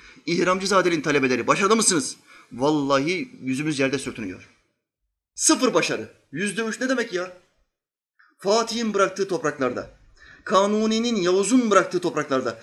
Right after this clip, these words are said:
yüzde doksan yedi, gençlerin yüzde, yüzde doksan yedisi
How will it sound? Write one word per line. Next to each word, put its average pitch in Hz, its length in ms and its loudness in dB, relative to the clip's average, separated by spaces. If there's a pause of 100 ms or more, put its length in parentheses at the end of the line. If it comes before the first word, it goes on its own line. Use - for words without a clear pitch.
(260)
yüzde 196 280 -2
doksan 202 260 0
yedi, 196 420 0 (720)
gençlerin 208 480 2
yüzde, 196 180 -2 (380)
yüzde 180 240 -8
doksan 185 240 0
yedisi 165 440 -4